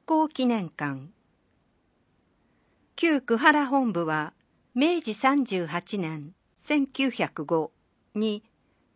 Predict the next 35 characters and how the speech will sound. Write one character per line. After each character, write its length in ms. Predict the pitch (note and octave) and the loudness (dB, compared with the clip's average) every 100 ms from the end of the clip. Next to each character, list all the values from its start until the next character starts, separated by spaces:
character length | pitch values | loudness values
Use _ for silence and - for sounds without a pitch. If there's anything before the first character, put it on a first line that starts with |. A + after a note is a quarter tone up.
| - | -6
久 160 | D#4+ | 2
原 240 | D#4+ C#4+ A3 | 4 4 2
房 280 | - C4 B3+ | 0 0 2
之 180 | A3+ | 0
助 220 | - A3 G3+ | -4 -6 -4
が、 260 | F#3 F3+ - _ _ _ _ _ _ - | -4 -6 -12 _ _ _ _ _ _ -4
旧 220 | F4 D4 - | 0 2 0
赤 240 | G3 - | -2 -2
沢 300 | D#4 D#4+ G#3 | 0 2 2
銅 220 | D#4 E4+ | 2 0
山 260 | D4 A#3 F#3 | 2 0 0
を 140 | E3 | 0
買 200 | D#3+ G#3 | 0 0
収 280 | A#3 G#3 F#3+ | -2 -6 -6
し、 340 | F#3+ F3 D3+ - _ - | -8 -8 -10 -12 _ -20
日 160 | - | -2
立 280 | D4+ D#4+ - | 0 0 -2
鉱 200 | F4 F4 | 0 0
山 240 | D4 A3 | 0 -2
と 140 | - F3+ | -2 -4
改 260 | - C4 | 0 -2
称 240 | - C4 B3+ | 0 0 0
し 120 | - | -2
て 120 | B3 | -4
開 260 | A#3 A3 B3+ | -2 -2 0
業 240 | B3+ B3 | 0 0
し 100 | A#3 | -2
た 120 | - | -4
際 320 | A3 A3 G3+ E3+ | -4 -2 -2 -2
に、 260 | D3 D#3+ - _ _ _ _ _ _ _ | -4 -6 -12 _ _ _ _ _ _ _
本 240 | - F4+ D4 | 2 4 4
部 120 | A#3 | 2
と 140 | F#3+ | 0
し 160 | F#3 - | -4 -4
た 280 | F3 D#3 | -2 -2